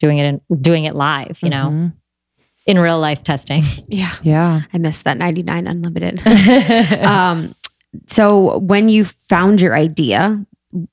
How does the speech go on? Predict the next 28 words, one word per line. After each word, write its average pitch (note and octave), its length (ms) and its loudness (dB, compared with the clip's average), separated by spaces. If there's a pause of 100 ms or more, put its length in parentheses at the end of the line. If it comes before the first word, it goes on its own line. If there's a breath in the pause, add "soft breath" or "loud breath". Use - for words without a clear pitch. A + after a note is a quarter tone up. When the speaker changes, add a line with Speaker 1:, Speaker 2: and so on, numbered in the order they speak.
(120)
Speaker 3:
were F3+ 200 2
you F3 420 2
like, D#3+ 240 -2
"Okay, G3+ 240 0
I'm E3+ 100 -4
gonna E3+ 120 -2
go E3 140 2
with E3 120 -2
this, D#3+ 200 -6
I'm E3+ 80 -2
gonna D#3 140 -2
quit"? - 320 -2
Or, E3 100 0
like, D3+ 160 -2
what - 140 0
was F#3 120 -2
the F#3+ 100 -2
process D#3 500 -4
like D3+ 340 -4
from F3 180 -2
your D#3 120 2
idea D3+ 540 0
to - 120 -6
actually D3+ 460 -2
quitting D3 440 -2
to D#3 160 -2
creating D3+ 440 -2
this C#3+ 380 -6